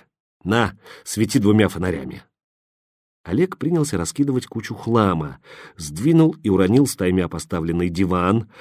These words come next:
поломанную мебель какую-то раскидал, землю ногами разгреб. Достал из-за пояса саперную лопатку, поторкал ею в землю, услышал тот звук, что желал услышать, быстро раскопал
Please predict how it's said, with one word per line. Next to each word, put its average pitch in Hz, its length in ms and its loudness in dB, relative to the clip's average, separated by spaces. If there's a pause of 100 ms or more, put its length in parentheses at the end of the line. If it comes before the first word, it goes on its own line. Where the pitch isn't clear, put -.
(320)
поломанную 95 640 2
мебель 147 320 2
какую-то 147 480 0
раскидал, 101 640 0 (360)
землю 101 440 4
ногами 95 380 2
разгреб. 80 560 -8 (760)
Достал 98 460 0
из-за 92 180 -2
пояса 98 400 2
саперную 80 500 -4
лопатку, 123 600 0 (460)
поторкал 101 580 0
ею 127 320 4
в 110 60 -4
землю, 117 500 2 (340)
услышал 143 540 0
тот 107 260 0
звук, 110 320 2
что 95 200 -4
желал 92 360 -2
услышать, 180 580 0 (280)
быстро 92 520 -2
раскопал 160 600 -4